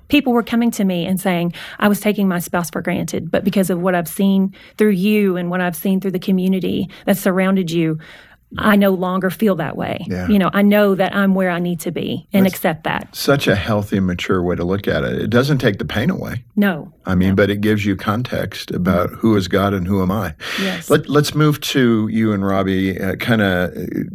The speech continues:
Speaker 2: doing the courtship. But you had kind of a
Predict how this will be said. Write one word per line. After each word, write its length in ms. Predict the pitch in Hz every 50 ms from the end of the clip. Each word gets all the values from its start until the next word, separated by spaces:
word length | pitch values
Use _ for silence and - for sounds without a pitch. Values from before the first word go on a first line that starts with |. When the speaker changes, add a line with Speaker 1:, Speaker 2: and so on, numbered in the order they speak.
| - - - _ - -
Speaker 2:
doing 300 | 95 117 117 110 101 87
the 60 | 87
courtship. 720 | - - - 131 127 - - - - 76 67 69 73 - - - - - _ _ _
But 280 | 95 110 110 110 -
you 140 | 120 143 190
had 260 | 214 254 269 - -
kind 160 | - 180 170
of 100 | 156 123
a 80 | 117